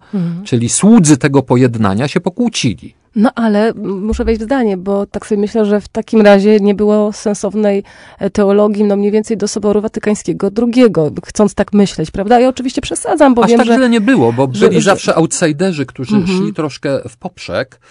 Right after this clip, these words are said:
Speaker 2: Jeśli chodzi o teologię taką w ogóle okresu nowożytnego,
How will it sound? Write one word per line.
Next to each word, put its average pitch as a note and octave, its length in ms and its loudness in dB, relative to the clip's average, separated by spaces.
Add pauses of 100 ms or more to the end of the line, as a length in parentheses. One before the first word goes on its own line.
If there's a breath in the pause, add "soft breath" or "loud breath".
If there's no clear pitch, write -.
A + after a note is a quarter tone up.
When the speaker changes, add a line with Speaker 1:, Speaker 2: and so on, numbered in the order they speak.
(280 loud breath)
Speaker 2:
Jeśli B2+ 200 -4
chodzi F3 200 0
o C#3+ 60 -4
teologię D#3 460 -2
taką C#3 360 -6
w A#2 60 -4
ogóle D3 280 -4
okresu C3+ 460 -8
nowożytnego, B2+ 800 -4